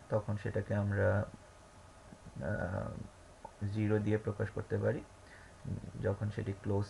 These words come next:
থাকলো তখন সেটিকে আমরা ওয়ান দিয়ে প্রকাশ করতে পারি। তার মানে হচ্ছে জিরো হচ্ছে যখন সুইচটি অফ, ওয়ান হচ্ছে যখন সুইচটি on। একইভাবে আপনি চিন্তা করতে পারেন জিরো কে, আহ, আহ, ফলস এবং ওয়ান কে ট্রু হিসেবে, আহ, লজিক,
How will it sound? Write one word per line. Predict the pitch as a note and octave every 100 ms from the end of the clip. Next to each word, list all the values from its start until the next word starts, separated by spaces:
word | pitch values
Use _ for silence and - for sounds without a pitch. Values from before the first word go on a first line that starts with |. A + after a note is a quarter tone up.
| -
থাকলো | A2+ - F#3
তখন | G3+ A2 G2+
সেটিকে | G#2+ G#2 G2+
আমরা | G#2 G#2
ওয়ান | G#2+ G#2+ G#2+
দিয়ে | A2
প্রকাশ | G#2+ - -
করতে | - - -
পারি। | - -
তার | G#2
মানে | A2 A2+
হচ্ছে | A#2 - - - - - - - - G#2
জিরো | G2+ A2 A#2
হচ্ছে | A#2 - - B2+
যখন | A2+ A2+
সুইচটি | - G2+ - -
অফ, | - G#2+ - - -
ওয়ান | G#2 G#2+
হচ্ছে | G#2 - -
যখন | B2+ - A2+
সুইচটি | - A2+ - -
on। | - - - - - - -
একইভাবে | - C3 B2+ B2
আপনি | A#2+ A#2
চিন্তা | A2+ A2+
করতে | A2 G#2+ A2
পারেন | G#2+ G#2+
জিরো | G2+ G2+ G2+
কে, | - G#2+
আহ, |
আহ, | - G#2+ G2+ G2+ G2+ - - - - F#2+ - G#2 G#2 - -
ফলস | - G2 E3 - -
এবং | - F#2+
ওয়ান | G2+ G2+
কে | G2 C#3+
ট্রু | - - G2+
হিসেবে, | G#2 - -
আহ, | - - - - - - - - - - - G2+ G2 G2 - - - - - G2+
লজিক, | F#2+ G2 G#2